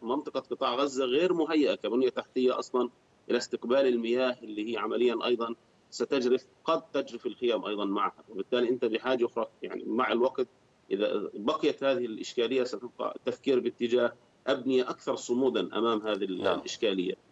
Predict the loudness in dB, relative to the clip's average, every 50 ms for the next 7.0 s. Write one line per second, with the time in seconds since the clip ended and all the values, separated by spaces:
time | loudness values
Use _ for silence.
0 | _ _ -8 -6 -2 0 2 2 4 4 4 4 4 2 2 0 -4 -4 -2 -4
1 | -4 -4 -6 -10 -10 -6 -2 0 0 0 0 0 0 2 2 2 0 0 0 0
2 | 0 0 0 0 0 0 0 2 2 2 0 0 -4 -8 _ _ _ _ _ _
3 | _ -2 0 0 2 2 0 0 2 2 2 2 0 0 -2 -2 -4 -2 -2 0
4 | 2 2 2 2 2 0 -2 -4 -6 -4 -4 -4 -4 -2 -2 -2 -4 -4 -6 -10
5 | -10 -10 -10 -10 -10 -10 -6 -2 -2 0 2 2 2 2 2 0 0 0 0 0
6 | 0 0 -2 -4 -4 -2 0 0 0 0 0 0 0 0 2 2 0 0 -2 -2